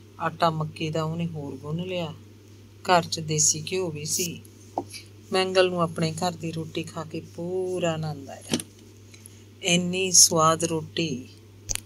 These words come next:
ਪਿਛਲੇ ਪੰਦਰਾਂ ਸਾਲਾਂ ਤੋਂ ਕਿਧਰੇ ਨਹੀਂ ਖਾਧੀ ਸੀ। ਹਰੀਆਂ ਮਿਰਚਾਂ ਦਾ ਅਚਾਰ ਰਾਈ ਪਾ ਕੇ ਬਣਾਇਆ ਹੋਇਆ, ਸਾਬਤ ਮੂੰਗੀ ਦੀ ਦਾਲ ਮਸਾਲੇਦਾਰ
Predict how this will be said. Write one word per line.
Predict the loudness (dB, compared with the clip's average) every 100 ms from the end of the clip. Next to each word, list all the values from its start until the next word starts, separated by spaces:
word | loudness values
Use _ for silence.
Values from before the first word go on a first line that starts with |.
| -12 -16 -14 -14 -6 0
ਪਿਛਲੇ | 4 4 2 -2
ਪੰਦਰਾਂ | -4 -2 0 2 4 6
ਸਾਲਾਂ | 6 6 2 0
ਤੋਂ | -2 -8
ਕਿਧਰੇ | -6 -4 -2 -4 -4 -6
ਨਹੀਂ | -10
ਖਾਧੀ | -12 -12 -12 0
ਸੀ। | 0 0 -6 -20 -8 -2
ਹਰੀਆਂ | 0 0 -2
ਮਿਰਚਾਂ | -4 -2 -2 0
ਦਾ | -4
ਅਚਾਰ | -2 0 0 -2
ਰਾਈ | -6 -4 -2 -2
ਪਾ | -4 -6
ਕੇ | -6 -8
ਬਣਾਇਆ | -8 -10 -10 -12
ਹੋਇਆ, | -14 -14 -16 -20 -20 -20 -18 -18 -18 -20 2
ਸਾਬਤ | 6 10 10 8 2 -4
ਮੂੰਗੀ | -6 -4 -2 -2
ਦੀ | -2 -6
ਦਾਲ | -2 -2 -2 -4
ਮਸਾਲੇਦਾਰ | 4 6 6 4 0 -4 -6 -8